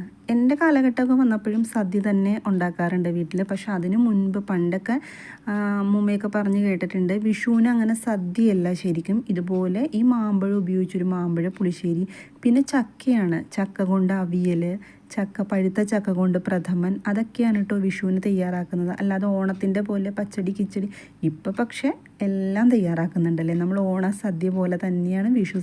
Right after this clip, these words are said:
സദ്യയും തയ്യാറാക്കുന്നത്. ഇപ്പം ഇതാ കണ്ടില്ലേ, നമ്മൾ ഒഴിച്ചു കൊടുത്ത ആ ഒരു തൈര് മുകളിലേക്ക് ഒന്ന് പതയാൻ തുടങ്ങിയിട്ടുണ്ട്. എന്നാലാട്ടോ ടേസ്റ്റ് ഉണ്ടാവുള്ളൂ. നമ്മൾ പെട്ടെന്നൊരു മോര് കറിയൊക്കെ അഞ്ചോ പത്തോ മിനിറ്റ് കൊണ്ട് നമ്മൾ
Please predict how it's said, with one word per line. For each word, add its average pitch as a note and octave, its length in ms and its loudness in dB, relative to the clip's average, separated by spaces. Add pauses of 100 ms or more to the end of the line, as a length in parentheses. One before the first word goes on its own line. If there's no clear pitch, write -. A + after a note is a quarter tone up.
സദ്യയും F3+ 400 0
തയ്യാറാക്കുന്നത്. D#3+ 680 -2 (500)
ഇപ്പം A#3+ 160 0
ഇതാ A#3 160 4
കണ്ടില്ലേ, F#3 340 2 (120)
നമ്മൾ F3+ 240 0 (280)
ഒഴിച്ചു F#3 360 0
കൊടുത്ത F3 320 -2 (280)
ആ G3 120 0
ഒരു F#3+ 100 0 (120)
തൈര് F3+ 380 0 (160)
മുകളിലേക്ക് F3 600 0
ഒന്ന് F3+ 180 2 (120)
പതയാൻ E3+ 440 0
തുടങ്ങിയിട്ടുണ്ട്. D#3+ 540 -2 (440)
എന്നാലാട്ടോ A3+ 600 2
ടേസ്റ്റ് F#3 340 0
ഉണ്ടാവുള്ളൂ. E3+ 440 0 (320)
നമ്മൾ A#3+ 160 4 (160)
പെട്ടെന്നൊരു A#3+ 720 4
മോര് F#3+ 300 2
കറിയൊക്കെ G3 480 0
അഞ്ചോ F3+ 300 0
പത്തോ G3 320 -2
മിനിറ്റ് F3+ 320 0
കൊണ്ട് F3 240 0 (200)
നമ്മൾ A#3 180 2